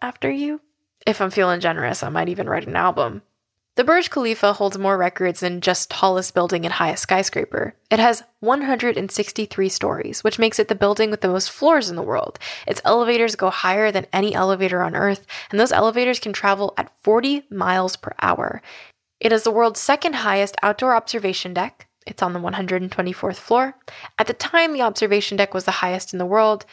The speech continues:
but it was beaten by the Cloud Top four hundred eighty-eight in Canton, China. Burj Khalifa is also the highest installation of an aluminum and glass facade,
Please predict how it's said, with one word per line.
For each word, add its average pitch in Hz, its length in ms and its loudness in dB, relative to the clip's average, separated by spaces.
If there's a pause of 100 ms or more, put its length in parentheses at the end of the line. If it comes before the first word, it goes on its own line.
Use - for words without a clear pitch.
(260)
but 196 100 0
it - 80 0
was 202 140 0
beaten 269 380 -2
by 240 100 6
the 190 100 -4
Cloud 240 380 0
Top 202 340 -2
four 233 200 2
hundred 233 360 -2
eighty-eight 196 480 -4 (240)
in 196 140 -6
Canton, 233 540 -2
China. - 440 -8 (400)
Burj 269 220 2
Khalifa 220 480 4
is 196 120 0
also 226 380 2
the 240 120 2
highest 208 680 0 (160)
installation 208 720 0
of 185 120 -2
an 180 80 -4
aluminum 190 600 -2
and 185 120 -8
glass 175 360 0
facade, - 560 -2